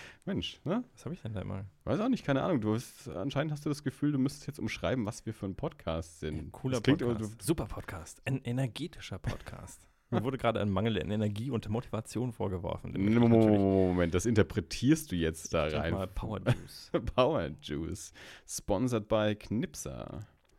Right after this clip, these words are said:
Speaker 2: Richtig. Aus Johannishof.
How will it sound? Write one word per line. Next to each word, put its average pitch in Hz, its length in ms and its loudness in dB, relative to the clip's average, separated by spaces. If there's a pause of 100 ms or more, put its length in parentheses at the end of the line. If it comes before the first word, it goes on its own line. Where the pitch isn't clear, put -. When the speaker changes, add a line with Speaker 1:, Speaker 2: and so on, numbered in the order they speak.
(360)
Speaker 2:
Richtig. - 400 -18 (1900)
Aus 110 180 -6
Johannishof. 101 600 -2